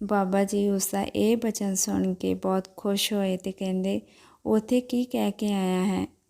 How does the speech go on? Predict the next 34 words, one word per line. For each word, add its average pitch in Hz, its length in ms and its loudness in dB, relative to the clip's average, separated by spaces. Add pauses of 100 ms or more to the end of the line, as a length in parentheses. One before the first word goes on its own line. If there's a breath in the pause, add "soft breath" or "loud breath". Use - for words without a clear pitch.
(120)
ਫਿਰ 208 100 0
ਉਸਨੇ 196 500 -2 (440 loud breath)
ਜੋ 214 160 4
ਬਾਬਾ 196 420 2
ਜੀ 196 200 -2
ਨੇ 196 180 0
ਸੁਖਮਨੀ 214 500 -2
ਸਾਹਿਬ 208 260 -2
ਜੀ 196 180 -2
ਦੀ 190 140 0
ਮਰਿਆਦਾ 190 600 2
ਦੱਸੀ 190 440 0
ਸੀ, 196 260 -2
ਉਹ 202 260 0
ਆ 185 180 0
ਕੇ 196 260 -4
ਸੁਣਾਈ। 185 580 -2 (720 soft breath)
ਬਾਬਾ 208 360 6
ਨੰਦ 233 300 6
ਸਿੰਘ 233 320 2
ਜੀ 254 140 2
ਇਹ 220 280 0
ਮਰਿਆਦਾ 190 540 2
ਸੁਣ 190 340 0
ਕੇ 190 120 2
ਬਹੁਤ 190 300 -2 (100)
ਪ੍ਰਸੰਨ 190 480 0
ਹੋਏ। 190 400 0 (160)
ਬਾਬਾ 202 340 2
ਜੀ 214 200 0
ਬਚਨ 220 440 -2
ਕਰਨ 190 360 0
ਲੱਗੇ, 185 360 -2
"ਭਾਈ, 190 560 0